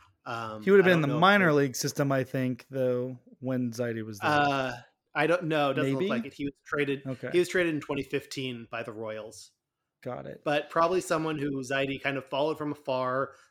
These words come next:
Speaker 1: liked. Maybe he, you know, he would kind of chat up David Forst from time to time, be like, "Hey, man,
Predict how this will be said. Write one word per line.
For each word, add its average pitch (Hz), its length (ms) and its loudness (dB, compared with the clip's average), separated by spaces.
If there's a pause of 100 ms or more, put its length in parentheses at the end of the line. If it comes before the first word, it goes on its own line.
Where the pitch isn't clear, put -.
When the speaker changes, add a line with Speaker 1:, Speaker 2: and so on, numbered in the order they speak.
Speaker 1:
liked. 139 480 -2
Maybe 139 320 -2
he, 135 160 -6
you 135 220 -6
know, 113 240 -8 (580)
he 160 140 0
would 156 240 2 (360)
kind 170 160 -2
of 147 120 -8
chat 156 260 2
up 165 160 -4
David 156 240 -4 (100)
Forst 139 360 -6
from 143 160 -8
time 147 240 -2
to 147 80 -2
time, 147 260 -2
be 143 60 -2
like, 143 180 -2
"Hey, 254 240 -4
man, 208 520 -2